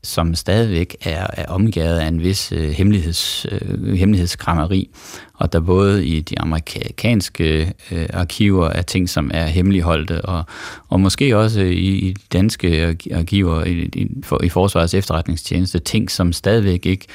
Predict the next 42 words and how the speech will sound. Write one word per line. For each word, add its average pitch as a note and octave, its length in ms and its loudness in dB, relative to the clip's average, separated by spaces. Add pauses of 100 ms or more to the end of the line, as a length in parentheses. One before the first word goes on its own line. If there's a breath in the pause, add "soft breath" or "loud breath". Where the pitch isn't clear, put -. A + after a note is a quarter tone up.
(240 loud breath)
må - 80 2
komme E2 220 2
frem F#2 200 0
omkring E2+ 320 -2
den D#2 160 -2
her D#2+ 140 0
gamle D#2+ 320 -2
sag. E2 420 -2
Ja, F2+ 160 0 (440 loud breath)
som, F2+ 240 4
øh, F2+ 60 6
historiker F2 680 2
kunne - 220 -4
jeg E2 60 0
godt E2+ 140 0
tænke F2+ 240 2
mig, D#2+ 140 0
at... - 160 -6
Øh, E2+ 240 -2 (320)
at, - 340 -6
at, - 80 -8 (300)
at F2 120 -6
vi F#2 60 4
nu G2+ 140 6
får G2+ 120 2
lagt, E2+ 300 -2
øh, F#2 60 -2 (380)
tingene A2+ 280 2
frem, A2+ 220 0
for G2+ 80 0
jeg F#2 120 2
tror A2+ 240 0
også, A2 160 0
at F#2+ 100 -4
det G2+ 100 0
der F#2+ 80 2
hemmelighedskrammeri G2 920 0
er F#2+ 140 -2
med G2+ 200 0
til B2+ 220 -2
at, F#2+ 340 -4
øh, F2 260 -2